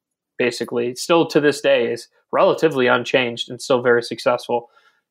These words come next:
The next product I launched was, I did a couple, like,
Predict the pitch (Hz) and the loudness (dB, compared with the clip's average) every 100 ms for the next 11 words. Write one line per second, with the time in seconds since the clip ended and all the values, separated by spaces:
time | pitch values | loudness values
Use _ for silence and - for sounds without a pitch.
0 | _ - 127 139 131 131 135 139 185 - | _ -12 -2 2 2 0 -2 -2 -2 -4
1 | - 143 127 120 120 117 120 117 113 - | -2 0 0 2 0 2 0 0 -4 -4
2 | 127 117 - _ _ _ 123 127 147 175 | -2 -2 -4 _ _ _ -2 2 2 0
3 | - 156 147 139 127 117 | 0 0 0 2 2 0